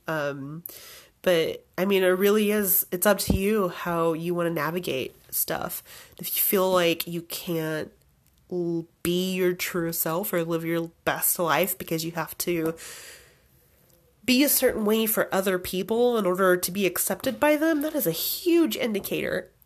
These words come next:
that those aren't your people, right? And that can be really hard to figure that out or to just even accept it.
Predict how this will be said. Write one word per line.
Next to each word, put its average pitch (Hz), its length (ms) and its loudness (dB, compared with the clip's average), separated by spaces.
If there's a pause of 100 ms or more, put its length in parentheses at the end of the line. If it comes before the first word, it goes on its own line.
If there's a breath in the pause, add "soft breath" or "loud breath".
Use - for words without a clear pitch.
(140)
that 185 360 -2 (540)
those 247 200 6
aren't 202 180 4
your 147 100 -2
people, - 520 -6 (360)
right? 247 440 4 (440 loud breath)
And 277 120 2
that 359 100 6
can 311 100 4
be 262 100 2
really 214 260 2
hard 175 420 -2 (400)
to 208 100 -4
figure 170 440 0
that 151 220 0
out 139 480 0
or 180 100 2
to 180 220 -2
just 175 320 -2
even 165 240 -2
accept - 560 -6
it. 214 320 -4